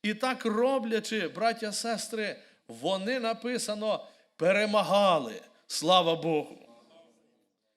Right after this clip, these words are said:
Написано, що мудрість, вона неупереджена і нелицемірна. Російське слово безпристрасна і нелицемірна.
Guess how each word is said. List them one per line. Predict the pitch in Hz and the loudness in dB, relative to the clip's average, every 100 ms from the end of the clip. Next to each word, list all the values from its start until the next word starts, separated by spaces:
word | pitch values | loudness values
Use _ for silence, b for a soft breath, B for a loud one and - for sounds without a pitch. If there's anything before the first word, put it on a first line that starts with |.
| _ _ _ | _ _ _
Написано, | 151 208 208 285 277 - 262 262 240 - B B B | -4 -2 0 0 0 0 0 0 0 -4 B B B
що | - - 240 240 | -12 -4 2 2
мудрість, | 214 233 294 285 254 226 165 - - - | 2 2 0 0 -2 -2 -4 -8 -12 -12
вона | 139 190 220 240 247 233 - | -6 -4 -2 0 2 0 -4
неупереджена | 175 202 233 269 262 254 262 247 247 254 180 220 226 214 165 B B B | -6 -2 2 2 2 0 0 0 0 0 -2 -4 -2 -2 -4 B B B
і | - 214 | -6 -4
нелицемірна. | 202 220 220 214 214 208 214 214 202 143 120 92 - - | -2 0 0 -2 -2 -4 -2 -2 -2 -4 -8 -14 -16 -10
Російське | 139 175 247 247 - 233 214 | -8 -6 -4 -4 -6 -6 -6
слово | - 233 214 180 - - | -4 -2 -2 -6 -6 0
безпристрасна | 254 233 - - 226 - - 196 208 202 156 - 117 98 - - | 0 0 -4 -6 -8 -8 -8 -4 -2 0 -2 -6 -10 -14 -14 -10
і | 185 | -6
нелицемірна. | 170 170 160 160 156 147 123 92 - - | -4 -4 -4 -4 -6 -4 -4 -4 -10 -20